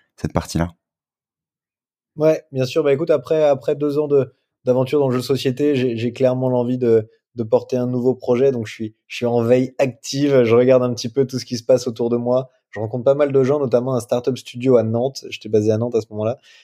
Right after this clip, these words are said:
Speaker 2: euh, qui s'appelle Imagination Machine, porté par Rob Spiro, qui est un entrepreneur, lui, euh, américain, euh,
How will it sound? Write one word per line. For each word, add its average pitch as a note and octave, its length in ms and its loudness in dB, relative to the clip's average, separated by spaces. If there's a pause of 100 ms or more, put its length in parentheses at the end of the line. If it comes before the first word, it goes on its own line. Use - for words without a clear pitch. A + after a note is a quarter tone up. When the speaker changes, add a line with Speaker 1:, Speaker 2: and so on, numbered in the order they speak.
(140)
Speaker 2:
euh, G#2 840 2
qui G2+ 100 -12
s'appelle G#2+ 340 -2
Imagination A2+ 580 -2
Machine, A2 640 -2
porté A2 280 -4
par A#2 380 -4 (100)
Rob A#2 200 2
Spiro, B2 560 2 (380)
qui - 80 -10
est A2+ 40 -2
un A2+ 40 0
entrepreneur, B2 640 0
lui, A#2+ 400 0
euh, G#2+ 200 2 (140)
américain, A#2 760 -4
euh, A2 280 -6